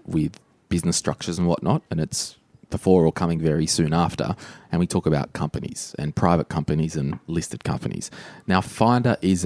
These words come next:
one hundred percent a private entity. Is Finder a company structure, or is it a unit trust? How is the actual entity set up?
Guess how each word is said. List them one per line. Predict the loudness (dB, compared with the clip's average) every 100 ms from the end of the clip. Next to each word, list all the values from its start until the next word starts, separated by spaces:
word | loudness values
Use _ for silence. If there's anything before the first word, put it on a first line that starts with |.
| -4
one | -2 0 4 4 4
hundred | 2 0
percent | 0 -2
a |
private | -2 -2 2 2 2 -2
entity. | -4 -4 0 2 2 -2 _ _ _ -20 -20 -18 -20 -20 -20 _
Is | -6 -6
Finder | -2 2 4 4 2
a | 0 -2
company | -2 0 2 0
structure, | 2 0 2 4 4 2 -6 -20 _
or | 0
is | 2
it | 2
a |
unit | 2 4 2
trust? | 2 2 2 2 -10 -4
How | 2 2
is | 2
the | 2 0
actual | 0 0 2 0 -4 -16 _ _ _ _ -6
entity | -4 -2 -4
set | 0 2
up? | 2 0